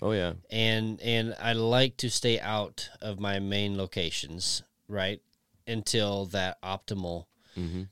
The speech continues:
Speaker 2: day hits, right? And a lot of times the optimal day, that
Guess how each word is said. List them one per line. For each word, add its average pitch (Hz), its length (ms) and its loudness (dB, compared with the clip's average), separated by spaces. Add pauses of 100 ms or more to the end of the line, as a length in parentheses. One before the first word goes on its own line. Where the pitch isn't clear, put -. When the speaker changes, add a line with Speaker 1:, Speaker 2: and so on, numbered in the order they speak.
(140)
Speaker 2:
day 123 280 4
hits, - 680 -2
right? 104 200 0
And 117 120 -2
a 113 40 2
lot 120 200 4
of 135 80 0
times 123 280 2
the 113 60 0
optimal 110 480 0
day, 110 200 2 (260)
that 110 460 0